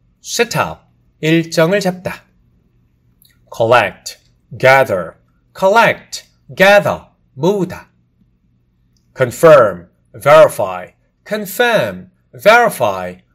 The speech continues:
확인하다. measure, measure,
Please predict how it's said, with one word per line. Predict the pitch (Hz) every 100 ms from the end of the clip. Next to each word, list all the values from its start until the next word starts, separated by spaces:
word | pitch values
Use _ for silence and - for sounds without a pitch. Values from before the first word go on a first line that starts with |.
| _
확인하다. | - 175 208 165 - - _ _ _ _ _ _ _ _ _ _ _ _ _ _ _ _ -
measure, | 120 139 143 120 90 85 _ _ _
measure, | 165 190 214 214 147 95